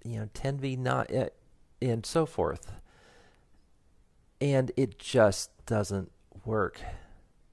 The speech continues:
because I can't get, you know, you know, the other kids disengage. The kids who are not in at the moment all disengage. And even the kids who are in, you know, you try to assign them positions and they don't listen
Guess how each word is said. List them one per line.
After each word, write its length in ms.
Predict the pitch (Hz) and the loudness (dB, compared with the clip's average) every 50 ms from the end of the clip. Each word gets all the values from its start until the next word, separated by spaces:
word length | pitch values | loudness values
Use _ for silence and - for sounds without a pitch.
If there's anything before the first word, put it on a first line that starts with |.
| _ _ | _ _
because 400 | 107 92 - - 98 92 87 - | -8 -6 -2 0 0 0 0 -2
I 120 | - 98 | -4 -4
can't 360 | - - - 110 107 98 - - - _ | 0 0 2 2 2 0 0 -4 -12 _
get, 320 | - - 107 101 98 95 - - - _ _ _ _ _ _ _ _ _ _ _ | -2 0 2 4 4 2 0 -6 -18 _ _ _ _ _ _ _ _ _ _ _
you 120 | - 95 | -8 -8
know, 140 | - - - - - _ - - _ | -8 -8 -14 -16 -18 _ -20 -20 _
you 100 | - 101 | -6 -6
know, 40 | 92 | -4
the 200 | 85 95 95 98 | -2 2 4 6
other 160 | 113 120 139 | 6 6 6
kids 360 | 120 - - 127 120 117 110 | 4 4 4 4 4 2 0
disengage. 520 | 101 113 107 - - 110 101 92 98 87 - | 0 0 0 0 0 -4 -2 0 0 0 0
The 140 | - 113 113 | 2 0 6
kids 260 | - - 139 120 - | 8 8 8 8 4
who 100 | - 139 | 0 -2
are 60 | 113 | 0
not 360 | 104 104 104 110 113 117 - - | 0 4 8 8 8 8 8 4
in 440 | - 123 120 113 101 85 85 90 92 98 - | -2 -2 0 2 2 0 0 -2 -4 -4 -4
at 120 | - - | -4 -2
the 60 | - | -2
moment 360 | 95 90 87 87 90 90 90 - | -2 -2 -2 -2 -2 -2 -4 0
all 160 | - 101 101 101 | 0 2 2 2
disengage. 800 | 90 98 92 - - 101 90 82 78 73 - 82 87 - - - - - - - - - - - - - - - - - _ - - - - - _ | 2 0 -2 -2 -2 -4 -4 -2 -4 -4 -4 -6 -6 -8 -10 -12 -12 -16 -20 -20 -20 -20 -20 -20 -20 -20 -20 -20 -20 -20 _ -20 -20 -20 -20 -10 _
And 340 | - 101 101 95 95 98 98 | 0 0 2 2 2 0 0
even 300 | 98 127 127 143 139 123 | -2 -2 -2 -2 -2 -2
the 80 | 113 113 | -2 0
kids 320 | - - 139 123 117 - | 4 4 4 4 2 0
who 100 | - 123 | 0 2
are 120 | 113 107 - | 2 2 2
in, 520 | - - 139 156 127 101 92 87 98 104 - - - - - - - - - _ _ _ _ _ _ _ | 2 2 4 4 4 4 2 0 -4 -8 -10 -14 -20 -20 -20 -20 -20 -20 -20 _ _ _ _ _ _ _
you 100 | - 127 | -4 -4
know, 60 | 104 - | -4 -2
you 120 | - 110 123 | -2 -4 -4
try 260 | - - 143 139 143 | 2 8 8 10 10
to 100 | 139 123 | 8 6
assign 360 | 117 - - 135 127 127 123 | 2 4 6 6 8 8 6
them 120 | 120 110 | 2 -2
positions 680 | - 110 98 95 120 156 185 - - 104 95 92 92 - - - | -2 -4 -4 0 0 -2 0 0 -2 -2 -2 -2 -4 -6 -4 -2
and 360 | - 107 98 101 101 95 90 | 0 2 2 2 0 -2 0
they 180 | - 107 101 | 0 0 0
don't 300 | 92 92 104 98 - - | 4 2 2 2 2 -2
listen 460 | 107 127 139 - - - - - - | -4 -4 -4 -4 -6 -8 -10 -10 -14